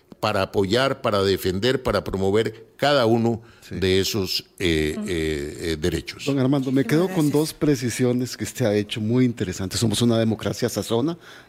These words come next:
Speaker 2: lo que nos obliga a seguir trabajando en esta línea de los deberes. Y me gustó mucho cuando usted dice que resistir ante las adversidades es la forma que tenemos que empezar a asumir esos deberes en la defensa de la democracia.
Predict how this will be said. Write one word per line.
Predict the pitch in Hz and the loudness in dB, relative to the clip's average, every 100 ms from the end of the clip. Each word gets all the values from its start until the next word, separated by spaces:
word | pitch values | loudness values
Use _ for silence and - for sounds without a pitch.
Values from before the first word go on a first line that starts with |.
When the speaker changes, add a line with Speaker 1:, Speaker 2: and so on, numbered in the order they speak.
| - | -8
Speaker 2:
lo | 107 | -4
que | 101 | -2
nos | 95 | -2
obliga | 104 95 117 123 | -2 0 2 2
a | 127 | 0
seguir | 127 101 - | -2 -2 -2
trabajando | 131 120 95 98 98 104 147 - - - | 2 2 2 0 -2 -4 -8 -14 -20 -10
en | 110 107 | -6 -4
esta | 104 - 131 | -4 -2 0
línea | 117 117 117 127 123 110 - - - | 2 2 2 4 2 0 -8 -20 -10
de | 104 123 | 0 0
los | 110 92 | 2 0
deberes. | 107 101 110 123 160 - - - - - - | 0 2 2 0 -4 -10 -20 -20 -20 -20 -6
Y | 127 | 0
me | 117 | 2
gustó | 104 - | 2 0
mucho | 156 175 175 | 0 0 0
cuando | 147 120 | -2 -2
usted | - 151 | 2 2
dice | 156 156 | 2 0
que | - 147 | -2 0
resistir | 127 123 - - 147 | -2 -4 -6 2 2
ante | 160 160 139 | 2 -2 -4
las | 127 | -2
adversidades | 113 101 107 - 117 113 131 160 - - - - | -2 0 -2 0 2 2 2 -2 -4 -14 -10 -2
es | 120 | 0
la | 135 | 0
forma | - 156 151 160 | 2 0 0 -4
que | 143 | -2
tenemos | 110 113 135 | 0 0 0
que | 151 | -2
empezar | 131 113 113 131 | -2 0 0 0
a | |
asumir | - 110 135 220 - - - - | -2 2 2 2 -2 -14 -14 -4
esos | 110 139 | -2 0
deberes | 120 127 131 135 147 | 2 2 2 2 0
en | 123 | 0
la | 107 | 0
defensa | 98 - 117 113 127 | 0 0 0 0 0
de | 117 | 0
la | 104 | -2
democracia. | 90 85 - 90 - | -4 -6 -6 -6 -6